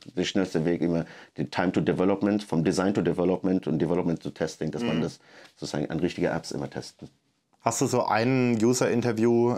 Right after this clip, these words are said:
Speaker 2: in, im Kopf, was dich besonders geprägt hat?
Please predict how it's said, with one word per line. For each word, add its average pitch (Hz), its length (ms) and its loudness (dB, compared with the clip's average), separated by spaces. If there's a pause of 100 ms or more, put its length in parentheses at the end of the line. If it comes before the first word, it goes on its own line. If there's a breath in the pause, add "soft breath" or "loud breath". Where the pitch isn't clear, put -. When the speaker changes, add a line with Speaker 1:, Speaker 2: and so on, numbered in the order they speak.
Speaker 2:
in, 107 440 0
im 104 300 -2
Kopf, - 540 -4
was 123 400 0
dich - 240 -2
besonders 110 460 0
geprägt - 500 -4
hat? - 220 -6